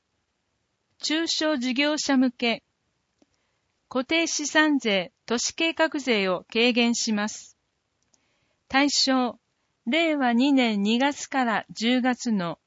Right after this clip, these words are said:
任意の連続する三ヶ月間の事業収入が前年の同期間と比較して三十パーセント以上減少している事業者。事業収入の減少は、認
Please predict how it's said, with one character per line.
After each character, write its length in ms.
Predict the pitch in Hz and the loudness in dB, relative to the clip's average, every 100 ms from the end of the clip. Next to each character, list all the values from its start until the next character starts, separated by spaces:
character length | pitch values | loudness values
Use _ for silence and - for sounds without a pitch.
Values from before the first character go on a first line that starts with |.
| _ | _
任 380 | 240 320 339 294 | 0 2 2 2
意 40 | |
の 160 | 226 202 | 2 2
連 240 | 202 262 | 0 0
続 260 | 277 285 - | 0 -4 -6
す 200 | - 262 | -8 -4
る 240 | 247 220 | -4 -6
三 320 | - - 294 311 | -10 -4 -2 0
ヶ 160 | 330 | 0
月 240 | 330 339 - | -2 -6 -4
間 220 | 269 233 | -2 0
の 140 | 208 | -2
事 160 | 175 208 | -4 -2
業 180 | 269 302 | -2 -2
収 300 | - 311 294 | -4 -2 0
入 280 | 233 208 | 2 0
が 260 | 180 180 180 _ _ _ | -2 -4 -4 _ _ _
前 240 | 175 254 | -2 0
年 400 | 294 285 285 285 | 2 2 2 2
の 240 | 277 269 240 240 | 2 0 -4 -6
同 200 | 247 311 | -4 -4
期 180 | - 359 | -6 -8
間 260 | - 269 226 | -2 -2 -2
と 160 | 196 | -6
比 100 | 185 | -10
較 300 | - 233 - | -6 -6 -4
し 180 | 226 - | -6 -6
て 300 | - 208 202 _ _ _ | -4 -4 -4 _ _ _
三 340 | - 269 311 | -8 -2 -2
十 180 | 330 330 | -2 -6
パ 200 | - - | -6 -2
ー 100 | 320 | -2
セ 180 | 302 330 | -2 -4
ン 80 | 320 | -4
ト 160 | 320 | -6
以 140 | 320 302 | -4 -4
上 320 | - 196 175 | -2 -2 -4
減 280 | 156 220 285 | -4 -2 0
少 280 | - 277 277 | 0 -2 -2
し 160 | - | -4
て 180 | 269 254 | -2 -2
い 60 | 233 | 0
る 240 | 240 - | -4 -4
事 160 | 180 208 | -8 -4
業 200 | 247 220 | -4 -4
者。 300 | - 185 160 _ _ _ _ _ _ _ _ _ _ _ _ _ | -6 -8 -8 _ _ _ _ _ _ _ _ _ _ _ _ _
事 180 | - 262 | -4 0
業 220 | 311 349 | 0 0
収 300 | - 339 349 | -2 -2 -2
入 220 | 320 269 | 0 0
の 140 | 220 202 | 0 0
減 240 | 214 254 | 0 0
少 380 | - 262 254 240 | 0 -2 -2 -2
は、 240 | 233 233 _ _ _ _ | -4 -6 _ _ _ _
認 280 | 202 262 330 | 0 0 0